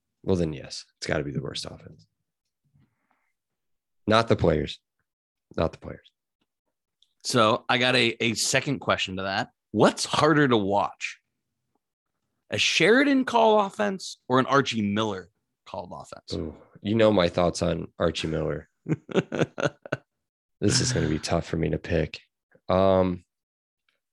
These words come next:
Speaker 1: I'll give it to Archie because he, at least he's, like, pretty much the sole spokesperson on that team. Like, he can decide, "Oh no, I don't like the way this offense is working. You're fired.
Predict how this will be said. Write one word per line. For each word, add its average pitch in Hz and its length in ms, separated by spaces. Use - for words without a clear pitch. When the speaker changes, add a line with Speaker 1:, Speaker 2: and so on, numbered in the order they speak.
Speaker 1:
I'll 123 160
give 160 180
it 156 120
to 95 100
Archie 104 360
because 95 340
he, - 300
at 113 160
least 160 280
he's, 151 240
like, 107 260
pretty 123 320
much 101 400
the 95 120
sole 92 880
spokesperson 87 960
on 87 220
that 80 220
team. 78 300
Like, 85 160
he 113 220
can 95 280
decide, 90 540
"Oh 98 100
no, 90 200
I 87 60
don't 85 180
like 87 200
the 82 80
way 85 120
this 85 200
offense 82 360
is 78 80
working. 80 320
You're 78 140
fired. 69 320